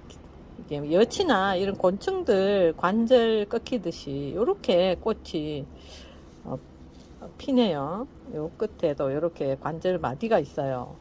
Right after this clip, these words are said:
그래서 굉장히 여리여리하게 피어나가지고,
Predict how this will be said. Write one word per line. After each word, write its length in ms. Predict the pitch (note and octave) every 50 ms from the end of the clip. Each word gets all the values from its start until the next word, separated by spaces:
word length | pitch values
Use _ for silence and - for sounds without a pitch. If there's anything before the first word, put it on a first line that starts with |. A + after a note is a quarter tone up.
| -
그래서 160 | - - - -
굉장히 560 | - A3+ A#3 C4 D4+ F4 E4 D4 A#3 F3+ F3+
여리여리하게 1200 | F3+ F#3 G#3+ A3+ A3+ G#3+ G#3 G#3+ G#3 G#3 A3+ A3+ A3 - D#3 C#3 C#3 D3+ D#3 C3+ A#2+ A#2 C#3 - -
피어나가지고, 840 | - - A3+ F#3+ E3+ D3+ C#3+ C#3 C3+ C3+ C3 C#3+ C3+ - C#3 C#3+ C#3